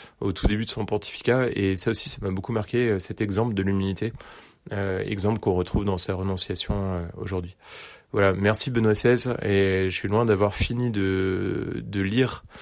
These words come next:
euh, ne serait-ce que la moitié de ce qu'il nous a laissé. Il y a encore beaucoup, beaucoup à,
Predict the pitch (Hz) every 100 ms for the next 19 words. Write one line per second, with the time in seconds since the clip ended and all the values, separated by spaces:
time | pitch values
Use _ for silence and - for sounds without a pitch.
0 | - _ - 95 95 98 98 98 113 -
1 | - 98 95 90 104 - - - 104 95
2 | 95 95 - 120 98 92 90 92 104 117
3 | 120 107 - 117 113 95 90 90